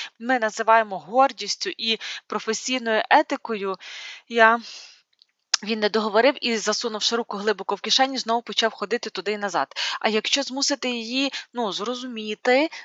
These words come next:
не вгавав Джон Пендлтон. «Так, але хто це зробить?» заперечив лікар,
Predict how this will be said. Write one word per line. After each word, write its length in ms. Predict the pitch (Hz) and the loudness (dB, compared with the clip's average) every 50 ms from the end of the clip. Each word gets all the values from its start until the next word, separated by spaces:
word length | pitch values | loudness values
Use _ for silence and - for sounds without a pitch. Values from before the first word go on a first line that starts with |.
| - | -14
не 180 | - 220 233 226 | -2 0 2 2
вгавав 400 | 208 202 220 220 226 233 220 208 | 4 4 4 4 6 6 4 4
Джон 400 | 196 226 226 226 220 220 208 220 _ | 2 4 4 4 4 2 -2 -6 _
Пендлтон. 560 | - 226 220 214 202 214 208 - - 220 220 214 - - - _ | 2 4 4 4 0 -4 -6 -4 -4 -6 -6 -6 -10 -14 -4 _
«Так, 240 | 247 233 233 - - | 0 0 2 4 4
але 260 | - 208 214 196 233 226 | 4 4 4 4 2 2
хто 320 | - - - - 349 330 | 2 2 4 4 4 4
це 160 | - - 339 | 4 2 0
зробить?» 600 | 285 320 349 381 370 - - 165 - - - - _ _ _ _ - | 0 2 0 0 0 0 -2 -4 -4 -4 -6 -8 _ _ _ _ -10
заперечив 680 | 175 - 202 - - 180 165 160 - - 196 180 - - - | -8 -6 -6 -6 -8 -8 -8 -4 -4 -4 -4 -4 -8 -18 -18
лікар, 440 | - 180 196 220 - - 330 330 - | -14 -10 -10 -6 2 4 6 6 6